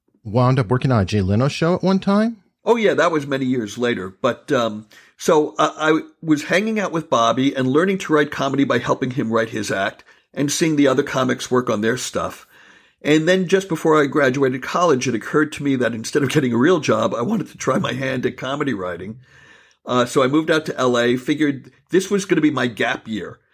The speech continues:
Speaker 2: that I was gonna move out to L A, try to make it as a comedy writer, and then I was going back to New York to get a real job. Um, well, so my gap year turned into about forty-five and still counting.
Speaker 1: Ah.
Speaker 2: But, uh,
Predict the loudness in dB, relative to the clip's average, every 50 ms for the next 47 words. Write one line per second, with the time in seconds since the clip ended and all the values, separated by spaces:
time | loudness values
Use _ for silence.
0 | _ _ _ _ _ 2 2 4 4 2 2 0 0 0 0 2 2 2 2 0
1 | 0 -2 -4 -2 0 0 2 2 2 0 0 0 0 -2 -4 -6 _ -14 -6 -2
2 | 0 2 2 2 2 2 0 0 -2 -2 -2 -4 -4 -4 -4 -4 -2 0 0 2
3 | 2 2 2 2 2 0 0 -2 -2 -2 0 0 0 0 0 0 0 0 0 2
4 | 0 0 -2 -2 -2 -6 -6 -4 -2 -2 -2 -2 -2 -6 -8 -6 -6 -4 -4 -4
5 | -4 -6 -2 -2 -2 -2 -2 -4 -8 -12 _ _ _ -20 -20 -20 -20 -20 _ _
6 | -4 -2 0 0 0 0 -4 -4 -4 -4 -2 0 0 2 2 2 2 2 0 0
7 | 0 2 2 2 2 2 0 0 0 0 -2 0 0 0 0 0 -2 -2 -4 0
8 | 0 0 0 0 0 -2 0 0 0 -2 -2 -4 -8 -4 -2 0 0 0 0 0
9 | -2 -2 -2 -4 -8 -12 -14 -18 _ -20 -14 -10 -8 -6 -6 -2 0 2 2 0
10 | 0 0 0 0 2 2 0 0 0 0 0 0 0 0 -2 -4